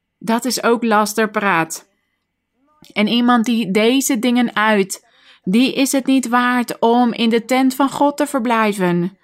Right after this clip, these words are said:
Die is het niet waard dat God in zijn hart komt wonen, omdat hij geen oprecht hart heeft voor de Heer.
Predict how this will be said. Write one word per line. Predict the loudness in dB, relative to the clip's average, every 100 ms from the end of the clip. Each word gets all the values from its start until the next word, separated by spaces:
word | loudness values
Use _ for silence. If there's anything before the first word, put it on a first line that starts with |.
| _ _ -20 _
Die | -2 0
is | 0 -2
het | 0
niet | 0 2
waard | -2 -2 -2
dat | -2 -4
God | -2 -2 -2
in | -2 0
zijn | 0 -2
hart | -2 -4 -4
komt | -2 -2 0
wonen, | 0 2 0 -2
omdat | -2 -2 -4
hij | -6
geen | -4 -4 -2
oprecht | -2 -2 -2 -4 -8
hart | -8 -2 -2 0
heeft | -4 -4
voor | -4 -2
de | 0
Heer. | 0 -2 -4 -10